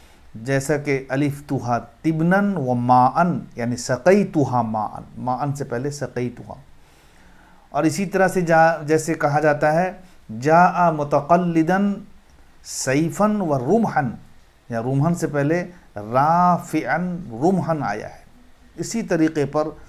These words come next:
कुरान की आयत असल यूँ थी, "वमसहू बिरुऊसिकुम वग़सिलू अर्जुलकुम", मगर वग़सिलू यानी इग़सिलू को हज़फ कर दिया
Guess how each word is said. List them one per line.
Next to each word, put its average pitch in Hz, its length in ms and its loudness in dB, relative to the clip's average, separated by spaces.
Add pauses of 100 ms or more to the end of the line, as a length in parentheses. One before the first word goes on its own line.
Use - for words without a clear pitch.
(420)
कुरान 156 420 2
की 190 120 -4
आयत 156 400 2
असल 143 320 -2
यूँ 170 240 0
थी, 190 200 0
"वमसहू 180 800 0
बिरुऊसिकुम 156 1040 -4 (440)
वग़सिलू 190 800 2
अर्जुलकुम", 139 800 0 (960)
मगर 143 320 -2 (720)
वग़सिलू 135 640 -2
यानी 156 220 -2
इग़सिलू 170 540 0
को 214 160 -2
हज़फ 151 380 0
कर 143 120 2
दिया 147 260 0